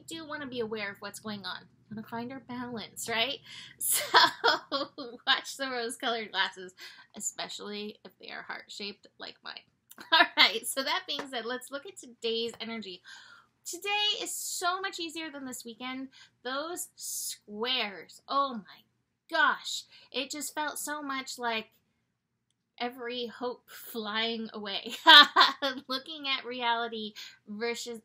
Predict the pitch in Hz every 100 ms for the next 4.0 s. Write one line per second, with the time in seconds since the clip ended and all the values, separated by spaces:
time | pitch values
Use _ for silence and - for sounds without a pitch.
0 | 233 285 - 294 262 233 254 202 196 -
1 | - - 233 254 277 - - 269 269 311
2 | 339 349 - _ - 254 302 311 - 320
3 | 320 330 330 320 - - - _ 240 240